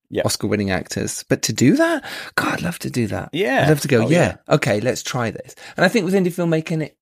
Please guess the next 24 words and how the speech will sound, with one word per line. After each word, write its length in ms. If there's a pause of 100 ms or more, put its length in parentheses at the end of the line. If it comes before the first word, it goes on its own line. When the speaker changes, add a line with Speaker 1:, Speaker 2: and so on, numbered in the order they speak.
(160)
Speaker 2:
can 140
be 60
sometimes 380
very, 240
very 180
difficult 720 (440)
Speaker 1:
Yeah, 180
Speaker 2:
to 240
Speaker 1:
'cause 120
you, 140
you 160
have 100
so 140
little 200
Speaker 2:
experiment 80
Speaker 1:
time, 260
you 60
Speaker 2:
and 80
Speaker 1:
can't 260
Speaker 2:
do 120
Speaker 1:
take 120
Speaker 2:
that. 160
Speaker 1:
those 180
huge, 580